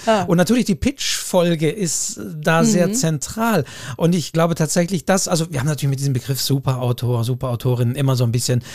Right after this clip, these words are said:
Speaker 2: eine Ironie mitschwingen. Das ist euch hoffentlich da draußen auch ganz klar. Also wir definieren hier keine Dinge. Aber, und deswegen ist nochmal anknüpfend exakt das, ob ich jetzt sag, „Ich bin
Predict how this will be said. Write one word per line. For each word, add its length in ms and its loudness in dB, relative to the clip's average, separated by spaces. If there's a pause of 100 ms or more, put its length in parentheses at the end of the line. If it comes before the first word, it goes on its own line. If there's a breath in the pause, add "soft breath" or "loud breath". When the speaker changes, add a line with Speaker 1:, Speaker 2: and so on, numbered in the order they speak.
(180 loud breath)
Speaker 2:
eine 80 2
Ironie 380 4
mitschwingen. 500 0
Das 160 -2
ist 280 -4
euch 360 0
hoffentlich 320 2
da 100 -2
draußen 340 0
auch 140 -4
ganz 300 -2
klar. 320 0 (380 loud breath)
Also 200 2
wir 120 4
definieren 560 4
hier 180 2
keine 220 -2
Dinge. 300 -4
Aber, 440 4 (480 loud breath)
und 320 0
deswegen 500 0
ist 260 -4
nochmal 280 2
anknüpfend 460 -2
exakt 440 -2
das, 320 0
ob 160 2
ich 140 -4
jetzt 220 -2
sag, 240 -2
„Ich 180 -6
bin 360 0